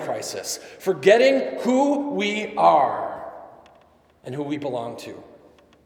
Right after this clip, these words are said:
That we are new creations with a new master, and it is no longer sin who has mastery over us, but Christ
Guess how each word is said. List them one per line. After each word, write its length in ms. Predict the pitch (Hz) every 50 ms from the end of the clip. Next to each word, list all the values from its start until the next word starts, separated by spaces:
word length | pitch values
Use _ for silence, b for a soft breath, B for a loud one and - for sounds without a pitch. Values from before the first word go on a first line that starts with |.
| _ _ _ _ _ _ _ _ _ _ _ _ _ _ _ _ _ -
That 100 | 156 160
we 160 | 156 160 170 170
are 120 | 156 151
new 440 | 156 160 175 180 190 214 240 254 -
creations 920 | - - 220 208 175 170 160 139 117 - - - - - - - - - B B B B B
with 240 | - 175 175 175 -
a 80 | 170 151
new 680 | 156 170 185 190 208 208 214 220 214 208 - - -
master, 640 | 151 170 180 175 185 190 180 - - 170 143 123 - B B B
and 140 | 175 175 175
it 80 | 170 175
is 180 | 170 170 165
no 320 | 185 202 208 208 220 226 240
longer 540 | 254 240 226 220 220 240 247 247 226 220 190
sin 360 | - - - 202 180 170 156
who 180 | 151 156 160
has 180 | 160 160 156 160
mastery 540 | 165 165 170 185 202 202 - - 185 165 160
over 360 | 156 151 156 151 147 151 147
us, 320 | 143 139 139 - - - B B B B B B
but 160 | 143 156 - -
Christ 680 | - - 175 160 165 156 - - - - - - -